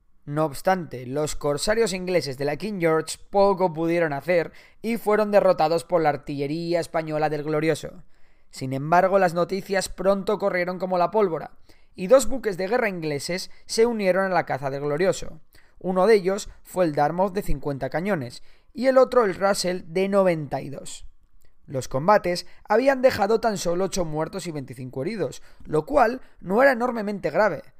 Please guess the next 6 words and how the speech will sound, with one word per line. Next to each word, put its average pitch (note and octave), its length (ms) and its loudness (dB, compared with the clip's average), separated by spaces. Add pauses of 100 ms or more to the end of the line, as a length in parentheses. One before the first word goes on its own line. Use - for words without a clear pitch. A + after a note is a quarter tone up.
(220)
pero B2 160 -6
el C3 80 -6
buque F#3+ 480 -4
estaba D#3 480 -2
muy E3 240 -4
dañado C3+ 560 -4